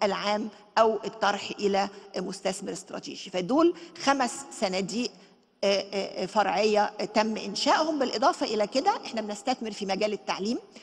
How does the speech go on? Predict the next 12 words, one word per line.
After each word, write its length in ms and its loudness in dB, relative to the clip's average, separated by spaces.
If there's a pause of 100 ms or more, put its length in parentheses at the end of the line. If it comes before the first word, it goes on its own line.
(200)
ودايمًا 460 4
بندخل 600 0 (100)
في 60 -10
السيجمنت 600 -2 (400)
اللي 480 2 (1160)
ممكن 440 2
ما 60 0
تبقاش 420 0
متوافر 500 -2
فيها 220 -2
استثمارات 520 -2
حكومية، 540 -2